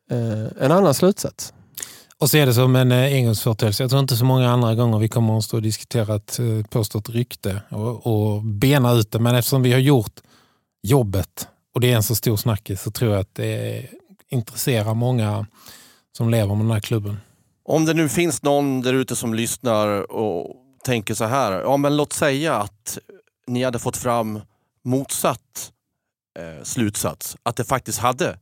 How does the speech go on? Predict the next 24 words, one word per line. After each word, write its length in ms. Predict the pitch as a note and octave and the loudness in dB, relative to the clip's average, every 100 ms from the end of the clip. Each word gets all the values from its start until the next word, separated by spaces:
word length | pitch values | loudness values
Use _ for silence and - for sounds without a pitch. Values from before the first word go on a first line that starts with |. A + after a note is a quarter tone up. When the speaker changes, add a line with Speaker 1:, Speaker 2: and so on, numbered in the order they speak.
| _ | _
Speaker 3:
skett. 440 | - A2 - - - _ | -6 -6 -8 -20 -20 _
Hade 260 | - B2 A#2+ | -4 -2 0
vi 100 | A2+ | 0
berättat 440 | G2+ D3 D3+ G#2+ | 0 -2 -2 -6
det 120 | G2+ | -4
då? 220 | F2+ E2 - _ - | -6 -8 -12 _ 0
Speaker 2:
Det 100 | C3+ | 2
hade 200 | B2 G2 | 4 2
vi. 120 | G#2 _ _ | -4 _ _
Speaker 1:
Ja, 160 | C3+ | 2
det 80 | B2+ | 4
var 100 | A#2+ | 4
ju 440 | A#2+ A2+ A2 A2 A#2 | 6 6 4 4 2
hela, 540 | B2+ C3 A#2+ A2 G#2+ | 2 2 2 2 2
eh, 240 | B2+ C#3 | 0 -2
gr-, 440 | B2+ B2 - G#3 F3+ | -4 -6 -10 -10 -10
grundpremissen 1080 | B2 B2 C#3 D#3 - C3+ G#2+ G#2 - A2 | -4 2 2 2 0 0 2 0 -2 0
var 180 | A2 G#2+ | 2 2
ju 160 | G#2 G#2+ | 4 2
att 200 | A2 - | 0 0
kolla 380 | - C3+ A#2+ G#2+ | 2 4 4 2
de 100 | G#2+ | 2
här 200 | A2 G#2+ | 2 2
uppgifterna, 720 | A2 A2 G2+ - G2+ G#2 | 0 -4 -4 -4 -4 -4